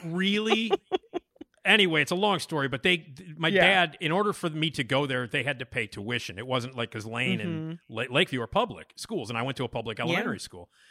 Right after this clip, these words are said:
Speaker 1: And so my dad was like, "Well, uh, I'm gonna have to get another job."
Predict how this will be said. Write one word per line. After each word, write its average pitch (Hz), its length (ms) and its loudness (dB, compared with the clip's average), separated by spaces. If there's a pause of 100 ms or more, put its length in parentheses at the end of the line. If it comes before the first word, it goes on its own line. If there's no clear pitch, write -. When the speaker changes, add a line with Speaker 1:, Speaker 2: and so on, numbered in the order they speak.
(340)
Speaker 1:
And 131 160 6
so 151 140 0
my 135 120 4
dad 139 280 6
was 127 160 -6
like, 117 200 -4
"Well, 135 520 -8
uh, 123 240 -6
I'm 113 80 -12
gonna 113 180 -8
have 120 80 -10
to - 80 -16
get 127 160 -10
another 143 240 -6
job." 101 380 -4